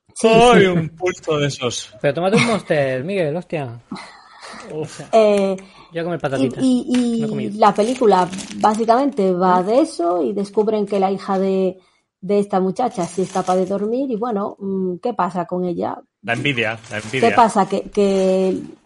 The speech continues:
Speaker 1: eh, la, la película va muy atropellada porque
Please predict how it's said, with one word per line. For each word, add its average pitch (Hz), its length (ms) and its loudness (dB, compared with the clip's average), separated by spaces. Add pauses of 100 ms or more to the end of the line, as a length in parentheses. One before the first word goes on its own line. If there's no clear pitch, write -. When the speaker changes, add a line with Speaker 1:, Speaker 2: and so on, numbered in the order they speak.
(100)
Speaker 1:
eh, - 160 -2
la, - 140 -2
la 214 180 6
película 240 320 4
va 254 100 6
muy 240 160 0
atropellada 214 600 2
porque 185 420 -4